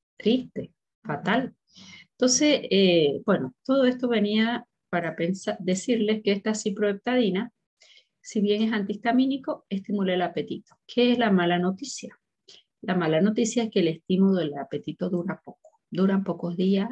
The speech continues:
y después hace exactamente el efecto opuesto. "Ay", dice, "al comienzo viera cómo comía y ahorita no, entonces le compro otro jarabe y otro y otro".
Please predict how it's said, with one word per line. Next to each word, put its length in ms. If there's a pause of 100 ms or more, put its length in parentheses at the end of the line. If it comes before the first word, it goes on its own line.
y 100
después 340
hace 260
exactamente 760
el 80
efecto 360
opuesto. 400 (640)
"Ay", 200
dice, 540
"al 160
comienzo 440
viera 280
cómo 220
comía 520 (360)
y 60
ahorita 360
no, 100
entonces 300
le 100
compro 360
otro 220
jarabe 380
y 140
otro 260
y 140
otro". 240